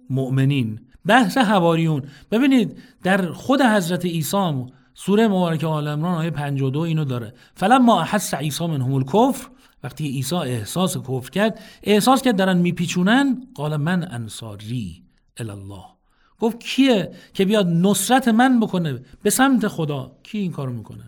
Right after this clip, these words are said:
قال الحواریون نحن انصار الله. حواریون گفتن، "ما انصار اللهیم، آمنا بالله و اشهد بأننا مسلمون." ما پا کارت وایسادیم.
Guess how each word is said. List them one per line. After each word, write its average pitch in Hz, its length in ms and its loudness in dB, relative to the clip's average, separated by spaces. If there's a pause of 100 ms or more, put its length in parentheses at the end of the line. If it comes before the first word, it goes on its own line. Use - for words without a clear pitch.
(120)
قال 170 240 -6
الحواریون 127 1120 -2
نحن 113 280 -8
انصار 95 360 -16
الله. 82 420 -20
حواریون 196 840 2
گفتن، 240 400 0 (540)
"ما 165 260 2
انصار 139 440 0
اللهیم، 107 600 -4 (100)
آمنا 160 500 0
بالله 135 320 0
و 151 40 -4
اشهد 135 320 -6
بأننا 107 320 -10
مسلمون." 98 540 -18 (380)
ما 143 220 -2
پا 165 180 -2
کارت 165 360 -2
وایسادیم. 151 540 -4